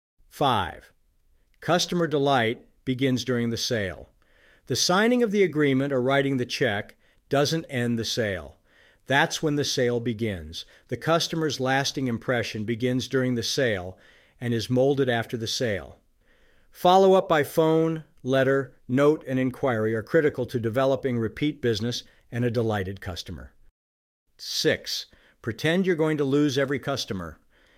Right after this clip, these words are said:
Imagine the positive energy put into customer delight when we assume we are at risk of losing every customer after every sale.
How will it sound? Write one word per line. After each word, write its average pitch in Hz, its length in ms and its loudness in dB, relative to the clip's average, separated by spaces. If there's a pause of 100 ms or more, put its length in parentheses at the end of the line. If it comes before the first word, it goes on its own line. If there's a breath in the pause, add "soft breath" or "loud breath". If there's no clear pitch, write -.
(240 soft breath)
Imagine 180 460 0
the 160 80 0
positive 156 600 -2
energy 120 420 -2
put 123 240 -6
into 120 180 -4
customer 127 480 -4
delight 113 480 -4 (300 soft breath)
when 123 200 0
we 131 140 2
assume 120 560 0 (260 loud breath)
we 120 140 0
are 120 100 2
at 113 120 -4
risk 131 260 -2
of 117 100 -4
losing 123 360 0
every 117 200 -4
customer 117 480 -6
after 101 300 -6
every 104 220 -6
sale. 101 460 -6